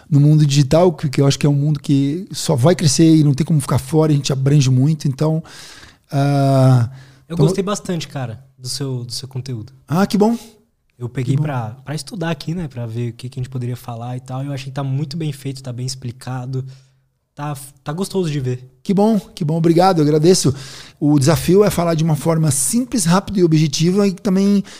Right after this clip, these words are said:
Speaker 1: conecte e se identifique, né? E a pessoa gere, assim, conexão e identificação, né?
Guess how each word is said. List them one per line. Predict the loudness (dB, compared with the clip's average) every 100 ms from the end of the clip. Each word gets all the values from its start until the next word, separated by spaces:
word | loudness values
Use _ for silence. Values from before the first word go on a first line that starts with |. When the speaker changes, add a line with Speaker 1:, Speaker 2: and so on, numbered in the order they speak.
| -6
Speaker 1:
conecte | 2 4 2 -2 -10 -12 _ _ _
e | -6
se | -2
identifique, | -2 -2 -2 -2 0 2
né? | 2 2
E | 2 2
a |
pessoa | 0 0
gere, | 2 4 2
assim, | 0 -2
conexão | -2 -2 -2 -2
e | 0
identificação, | 0 -2 -4 -6 -4 -6 -8
né? | -12